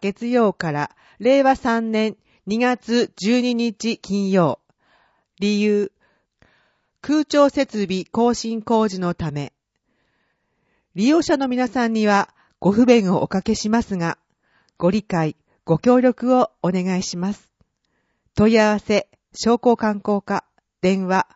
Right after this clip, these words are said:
五一の六七七一。アーツ十和田。現代美術館常設展示市民無料デー。十月十日土曜。問い合わせ、現代美術館電話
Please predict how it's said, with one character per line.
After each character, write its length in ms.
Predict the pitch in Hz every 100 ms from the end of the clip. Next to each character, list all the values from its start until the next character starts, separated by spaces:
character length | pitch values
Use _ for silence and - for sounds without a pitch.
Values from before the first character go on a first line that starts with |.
| _ _ _
五 260 | 180 220
一 240 | 233 - 160
の 160 | 151 -
六 320 | 139 160 226
七 320 | 226 202 156
七 320 | 139 139 151 185
一。 340 | 175 - - - _ _ _ _ _ _ _ _ _ _
ア 180 | 240 294
ー 60 |
ツ 140 | 269 -
十 80 | 165
和 140 | 156
田。 180 | 147 143 _ _ _ _ _ _ _ _ _
現 240 | 269 330
代 180 | 330 320
美 100 | 277
術 300 | 294 269 -
館 300 | 214 190 165 -
常 200 | - 269
設 300 | 330 294 -
展 300 | - 254 226
示 260 | 202 240 -
市 120 | 202
民 220 | 254 294
無 120 | 285
料 200 | 277 269
デ 300 | 208 160 139
ー。 180 | - _ _ _ _ _ _ _ _
十 160 | - 285
月 240 | 285 294 -
十 200 | 247 233
日 220 | 247 240 -
土 120 | 180
曜。 300 | 190 196 127 - _ _ _ _ _ -
問 160 | 190
い 40 | 196
合 100 | 185
わ 80 | 185
せ、 280 | - 180 - _ _ _ _
現 260 | - 254 269
代 200 | 254 254
美 120 | 214
術 280 | 214 226 -
館 240 | 170 156 110
電 300 | 165 185 180
話 200 | 190